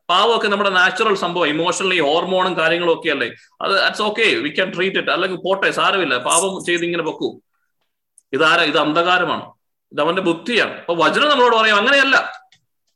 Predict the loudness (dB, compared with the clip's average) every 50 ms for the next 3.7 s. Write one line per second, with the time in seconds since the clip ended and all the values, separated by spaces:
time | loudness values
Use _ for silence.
0 | _ _ _ _ _ _ _ _ _ _ _ _ -2 2 4 4 4 2 2 2
1 | 4 6 6 6 6 4 2 0 -2 -2 0 0 2 2 4 4 4 4 4 2
2 | -2 -8 -8 -4 0 0 2 2 0 0 -2 -4 -2 0 2 4 4 4 4 4
3 | 2 2 4 4 4 4 6 6 4 4 2 0 -6